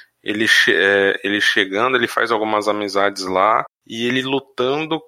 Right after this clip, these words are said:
com a ideia de que ele não pode interferir.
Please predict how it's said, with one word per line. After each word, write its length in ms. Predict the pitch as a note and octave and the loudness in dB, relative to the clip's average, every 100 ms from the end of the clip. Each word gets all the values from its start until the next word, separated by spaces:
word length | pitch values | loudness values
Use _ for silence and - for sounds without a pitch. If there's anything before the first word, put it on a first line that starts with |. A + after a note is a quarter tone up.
| _ - | _ -2
com 220 | B2+ C3 | 2 4
a 80 | B2+ | 2
ideia 420 | A#2 A2+ A#2+ C3 | 2 4 4 4
de 120 | B2+ | 0
que 160 | - B2 | -4 -2
ele 140 | B2+ | -2
não 260 | C3 C3 C#3 | 0 0 -2
pode 520 | - A2+ B2 B2+ C3 | -4 2 2 2 -4
interferir. 840 | C3+ C3 C3 B2+ - D3+ A2+ F#2 | -6 0 2 2 -2 -8 -8 -10